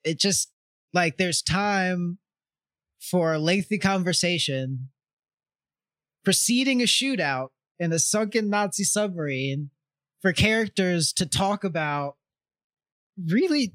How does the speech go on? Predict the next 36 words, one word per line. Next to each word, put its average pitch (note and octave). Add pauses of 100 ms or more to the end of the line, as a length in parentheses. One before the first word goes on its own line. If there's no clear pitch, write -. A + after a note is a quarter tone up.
just -
their B3+
feelings. D3
I F#3
have A3+
no A3
idea. G3+
Like, F3+
there's G#3
also G#3
a F3
weird F3+
lengthy E3
gag D#3+
in D#3+
ep-, E3 (120)
in E3
episode D#3+
eight D#3
where C#3 (480)
the, C3+ (380)
I E3
guess E3
you D3+
would C#3+
call D3
her C3+
the B2
supervisor, A3+
I F3
don't D#3
know, C3+
the B2
leader D#3
of, C3
like, C3+